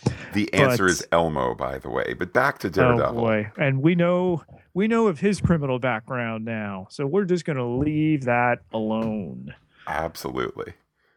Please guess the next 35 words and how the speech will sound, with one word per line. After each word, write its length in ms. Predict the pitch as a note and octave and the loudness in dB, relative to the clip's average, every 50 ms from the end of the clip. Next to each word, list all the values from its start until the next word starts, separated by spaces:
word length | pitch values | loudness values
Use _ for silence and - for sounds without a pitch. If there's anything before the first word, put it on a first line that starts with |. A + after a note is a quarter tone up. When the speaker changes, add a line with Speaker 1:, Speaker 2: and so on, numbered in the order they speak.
| _ _ | _ _
Speaker 2:
Madame 460 | C3 C3 D3+ F#3+ A3+ A3+ G#3 E3 C3+ | 2 2 4 4 4 4 4 4 2
Gao, 680 | A#2+ C#3 C3 C3 C3 B2+ B2 A#2+ A#2 A2 A2 G#2 G#2+ - _ | 2 2 2 4 2 2 2 2 0 0 -2 -6 -10 -16 _
Matt, 640 | - A#2 A2+ A2 A2 A2 G#2+ G#2+ - - - - - _ _ _ _ _ _ _ _ _ _ _ _ | -10 -6 -4 -2 -2 -2 -4 -6 -10 -16 -18 -18 -20 _ _ _ _ _ _ _ _ _ _ _ _
where's 220 | _ D#3 G3 A3 - | _ 2 2 2 0
she 160 | - - D#3+ | -4 -6 -4
been? 480 | B2 C3+ C3 C3 B2 G2+ F2+ F#2 G2+ - _ _ _ _ _ - - - _ _ _ - - _ _ _ _ _ - - - - - - - - _ _ _ _ _ | -2 0 0 0 -2 -4 -6 -10 -12 -16 _ _ _ _ _ -20 -20 -20 _ _ _ -20 -20 _ _ _ _ _ -20 -20 -20 -20 -20 -20 -20 -20 _ _ _ _ _
Speaker 1:
Um, 680 | A#2 A#2+ C3 C#3 D3 D3+ D3 D3 D3 C#3+ C#3+ C#3 C#3 - - _ _ _ _ _ _ _ _ _ _ _ _ | 0 2 2 2 2 0 0 0 0 0 -2 -4 -6 -8 -12 _ _ _ _ _ _ _ _ _ _ _ _
uh, 320 | G#2 F#2 - - - G#2+ G#2+ | 2 2 4 4 4 4 6
you 120 | A#2+ A2 | 4 4
know 120 | A2 A#2 C#3 | 4 6 6
what? 180 | D3+ D#3+ - - | 4 4 4 4
I, 120 | - G#2 - - _ | 2 0 0 2 _
I'll 160 | - B2 C#3+ | 4 4 4
take 420 | C#3+ - - - - C#3 D3 - - | 2 -2 -10 -4 0 0 0 0 -2
her 280 | - C#3 C#3+ C#3+ C#3+ - | -2 0 0 0 2 4
at 160 | A#2+ A#2+ B2+ | 4 4 4
her 160 | C3 C3+ C3+ | 2 0 0
word, 420 | C3 A#2 A#2 C3 D3+ E3+ E3+ C#3 - | 0 2 2 2 4 2 2 -2 -4
Pete. 320 | - A#2 G#2+ B2 D3 - - _ _ | -6 -4 -4 -4 -4 -8 -12 _ _
I'll 120 | - A#2+ B2+ | -6 -6 -6
take 240 | - - B2+ B2 - | -4 -4 -4 -2 -2
her 80 | F3 | -4
at 60 | - | -2
her 80 | B2 A#2+ | -2 -2
word 280 | G#2+ A2+ A#2 A#2+ A#2 - | -2 0 0 0 -2 -4
that 100 | F2 - | -10 -10
she 420 | - - - A2 A2 A2 A2 A#2 - | -8 -6 -2 0 0 2 0 -2 0
never 320 | F#2 G2+ G#2 F#2+ G2 F#2 | 0 0 0 2 0 0
left. 340 | F2 F#2 F#2+ G2 F2+ - - | 4 6 6 6 4 2 -6
She 140 | - E2+ E2+ | -8 -6 -4
was 160 | E2 E2 - | -4 -4 -6
hiding 420 | - - E2 E2+ F2 E2 F#2 F#2 | -4 0 2 2 2 2 0 -2
in 140 | F2+ F2 E2+ | -2 -4 -6
plain 340 | - - - F2 E2 E2 E2+ | -8 -6 -4 -4 -4 -4 -6
sight, 480 | - - - E2 E2 F2 G#2+ A2+ - | -8 -2 0 0 0 0 -2 -6 -12